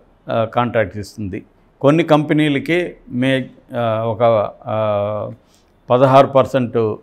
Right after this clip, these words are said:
ఆ, ఇది కంపెనీలకి సెవెంటీ పర్సెంట్ కాంట్రాక్ట్లు ఇచ్చేసింది. అందులో రెండు, ఆ, కూడా ఆమె చెప్పింది. ఒకటేమో విజయసాయి రెడ్డి ఉన్నాడు వెనకాల, ఇంకొకటేమో,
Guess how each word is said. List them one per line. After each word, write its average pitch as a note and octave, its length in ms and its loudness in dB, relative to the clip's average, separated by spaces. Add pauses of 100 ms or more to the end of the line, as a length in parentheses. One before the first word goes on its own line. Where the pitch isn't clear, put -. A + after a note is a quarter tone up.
ఆ, G2+ 600 -8 (140)
ఇది A2+ 360 -6 (340)
కంపెనీలకి B2 680 -2
సెవెంటీ C3 360 -2
పర్సెంట్ A#2 500 -4 (580)
కాంట్రాక్ట్లు A#2+ 500 0
ఇచ్చేసింది. G#2 600 -8 (520)
అందులో D3+ 340 2
రెండు, D3 560 0
ఆ, B2 500 2
కూడా B2+ 220 2
ఆమె C3+ 160 -2
చెప్పింది. G#2+ 600 -8
ఒకటేమో B2+ 480 0
విజయసాయి C3 480 0
రెడ్డి A#2 240 -4
ఉన్నాడు A#2 360 -4
వెనకాల, A#2+ 520 -2
ఇంకొకటేమో, A#2 960 -4